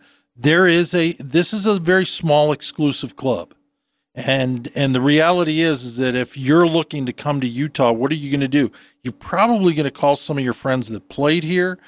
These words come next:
You're gonna call some of your, uh, uh, you know,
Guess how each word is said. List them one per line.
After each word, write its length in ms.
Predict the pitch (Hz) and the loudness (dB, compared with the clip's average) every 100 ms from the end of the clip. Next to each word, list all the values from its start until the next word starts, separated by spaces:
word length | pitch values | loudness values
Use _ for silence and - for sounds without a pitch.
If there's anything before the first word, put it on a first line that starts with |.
| _ _ | _ _
You're 120 | 127 | -4
gonna 180 | 131 131 | -2 -2
call 300 | - 139 135 | 0 2 2
some 260 | - 151 131 | 0 -2 -2
of 160 | 117 | -2
your, 340 | 120 123 120 113 | 0 0 2 2
uh, 300 | 110 107 104 _ _ _ - | 2 0 -4 _ _ _ -10
uh, 320 | 107 104 101 110 | -8 -6 -10 -8
you 140 | 123 | -6
know, 280 | 104 101 | -4 -6